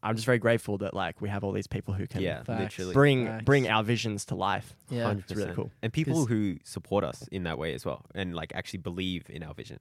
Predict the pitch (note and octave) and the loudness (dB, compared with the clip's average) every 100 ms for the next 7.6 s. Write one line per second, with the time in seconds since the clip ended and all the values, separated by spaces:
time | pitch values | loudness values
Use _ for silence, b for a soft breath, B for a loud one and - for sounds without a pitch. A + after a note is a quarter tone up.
0 | C#3 B2+ A2 D#2+ - - C#3+ D3 D#3 - | -8 -8 -6 -10 -14 -8 -4 2 4 4
1 | C#3 B2+ - B2+ A2 G2+ F2+ - F#2 - | 4 2 0 -4 -4 -6 -6 -6 -6 -6
2 | F#2+ G#2 G#2+ A2+ - G#2+ G#2 A2 G2+ F#2+ | -6 -4 -4 -6 -6 -6 -6 -6 -6 -8
3 | G2 G2+ G#2+ G#2 G2+ G2 G#2 A2+ - - | -8 -10 -8 -8 -6 -6 -6 -6 -12 -10
4 | F2+ - G#2 G2+ G2 - - - A2 A#2 | -8 -6 -6 -6 -8 -8 -8 -6 2 4
5 | G#2+ F#2 E2 - - C#3+ E3 B2+ B2+ A2+ | 4 0 -8 -8 2 6 8 10 10 8
6 | A2 G#2 A2 B2+ C3 A#2+ - - C#3 A#2+ | 6 2 4 6 10 10 8 8 8 8
7 | A#2 D#3 C#3+ C#3 C3+ A2 | 6 6 6 8 6 6